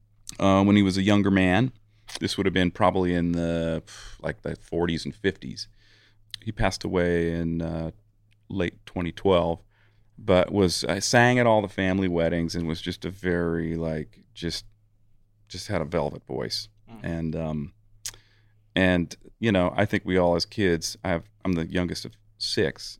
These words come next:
Speaker 1: and, uh, we all
Speaker 2: Wow.
Speaker 1: kinda grew up with music in the house. And I, in particular, I had, I'm just so thankful,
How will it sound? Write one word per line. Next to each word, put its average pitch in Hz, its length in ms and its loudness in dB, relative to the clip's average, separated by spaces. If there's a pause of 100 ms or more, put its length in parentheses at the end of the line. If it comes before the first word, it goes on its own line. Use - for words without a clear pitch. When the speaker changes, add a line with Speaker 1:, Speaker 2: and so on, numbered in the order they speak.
(120)
Speaker 1:
and, 80 300 -6
uh, 80 140 -6
we 98 240 -4
all 90 380 4
Speaker 2:
Wow. 107 40 -4
Speaker 1:
kinda 87 260 -4
grew 95 340 0
up 85 460 2 (640)
with 101 220 2
music 92 560 0
in - 120 -6
the 87 80 -4
house. 85 500 -4
And 90 120 -2
I, 117 180 4
in 104 140 0
particular, 87 840 -2 (540)
I 101 180 4
had, 104 360 2
I'm 92 120 -2
just 104 260 -4
so 127 160 0
thankful, 98 800 -4